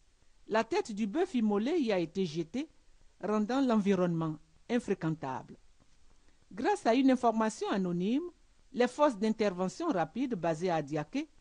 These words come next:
ont mis la main sur ces clandestins. Le propriétaire de la plantation dit ignorer la présence de ces individus. Il se dit choqué par leur comportement. Le chef intérimaire d'Aboutou et ses notables,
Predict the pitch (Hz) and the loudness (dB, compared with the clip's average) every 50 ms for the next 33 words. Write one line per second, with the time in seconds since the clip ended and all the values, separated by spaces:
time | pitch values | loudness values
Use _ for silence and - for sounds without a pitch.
0 | _ - _ _ _ - - 220 247 339 403 294 220 190 202 220 262 285 - - | _ -20 _ _ _ -4 0 2 2 2 2 2 2 2 2 2 0 0 -2 -4
1 | 254 226 - 220 185 - - 190 175 170 151 156 147 - - - 135 127 - _ | -8 -6 -6 -6 -8 -6 -4 -4 -4 -2 -4 -4 -6 -8 -10 -10 -10 -10 -10 _
2 | _ _ _ _ _ _ - _ _ - _ _ _ - 214 254 247 254 285 233 | _ _ _ _ _ _ -20 _ _ -20 _ _ _ 0 0 0 2 0 -2 -2
3 | 294 302 269 427 453 427 277 254 233 220 220 247 233 226 226 226 202 - - - | -2 -2 0 0 0 2 2 2 2 2 2 2 -2 0 0 0 -2 -4 -4 -6
4 | 320 370 370 392 - _ _ _ _ _ _ - 196 190 196 285 349 339 294 247 | -6 -6 -6 -12 -16 _ _ _ _ _ _ -10 -8 -4 0 2 4 6 6 6
5 | 226 220 214 220 277 311 277 208 185 - - 190 185 165 180 226 277 277 - - | 6 6 4 2 2 0 0 0 -2 -2 0 -2 -2 0 0 0 -2 -2 -2 -6
6 | - - - 185 220 202 - 190 180 170 175 170 160 147 160 143 139 139 127 127 | -14 -12 -4 -4 -4 -2 0 -2 -2 0 0 -2 -2 -2 -4 -4 -4 -6 -6 -8
7 | 123 123 - - - _ _ _ - - - - _ _ - - 214 - - 214 | -12 -14 -14 -18 -20 _ _ _ -20 -20 -20 -20 _ _ -4 -4 -4 -2 0 0
8 | 190 170 185 208 180 - - 208 - - - 269 320 302 - - - _ _ - | 0 0 0 -2 -2 2 0 0 0 0 -4 -4 -4 -4 -10 -16 -20 _ _ -2
9 | - 196 190 196 196 190 185 - - 220 - - 170 165 - - 156 143 135 127 | 0 2 2 4 2 0 0 0 0 -2 0 0 -4 -6 -4 -4 -2 -2 -2 -2
10 | - _ _ - - _ _ - _ _ - - - - - - - - - - | -4 _ _ -20 -20 _ _ -20 _ _ -20 -20 -20 -20 -20 -20 -20 -20 -10 0
11 | 214 247 - - 359 359 - 302 277 262 - 247 247 233 226 220 226 254 294 311 | 2 2 4 4 2 4 6 4 4 6 6 6 6 6 4 4 2 2 2 0
12 | 330 330 202 185 170 165 160 175 160 - - 269 320 359 349 269 226 - - 196 | 0 -2 0 0 0 0 0 -6 -8 -4 -4 -2 -2 0 0 -2 -2 0 0 0
13 | 180 175 165 160 - 170 156 160 202 240 285 285 330 | 0 0 -2 -2 -2 0 0 2 0 0 -2 -4 -6